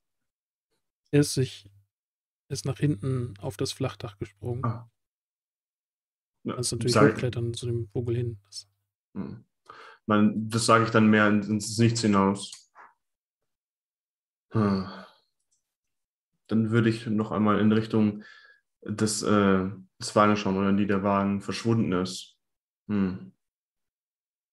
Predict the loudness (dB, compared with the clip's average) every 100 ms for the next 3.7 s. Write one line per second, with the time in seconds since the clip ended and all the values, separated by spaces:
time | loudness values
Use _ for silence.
0 | _ _ _ _ _ _ _ -12 -10 -4
1 | -2 -2 -2 -2 -2 -2 -2 -4 4 6
2 | 6 2 0 -4 0 2 2 -2 -4 -4
3 | -6 -8 -8 -10 -12 -12 -12